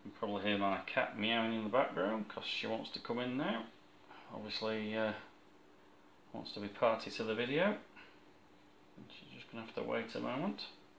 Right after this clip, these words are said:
Start thickening out some of these edge lines.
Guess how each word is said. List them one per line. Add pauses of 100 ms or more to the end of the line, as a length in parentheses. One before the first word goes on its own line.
(2250)
Start (100)
thickening
out
some
of
these (3500)
edge
lines.